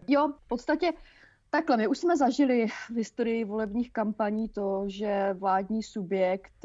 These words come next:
jel kampaň tak, jako kdyby byl vlastně opoziční. A to bylo hnutí ano, eh, vlastně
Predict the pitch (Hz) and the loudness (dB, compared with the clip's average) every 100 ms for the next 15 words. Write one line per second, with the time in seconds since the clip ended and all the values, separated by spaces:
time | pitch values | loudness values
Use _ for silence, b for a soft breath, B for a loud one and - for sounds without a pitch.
0 | 190 190 190 196 202 190 190 190 196 196 | -2 0 0 -2 -4 -6 -4 -4 -4 -6
1 | 185 185 190 - 190 185 175 180 180 190 | -8 -8 -10 -8 -6 -6 -8 -8 -4 -4
2 | 185 - - - 185 170 - 165 147 - | -6 -8 -12 -10 -10 -10 -8 -8 -8 -8
3 | 165 170 185 185 - 190 170 170 170 170 | -8 -6 -6 -8 -8 -10 -8 -10 -10 -10
4 | 170 160 - 160 156 175 - 170 165 165 | -12 -14 -14 -14 -14 -14 -14 -12 -10 -10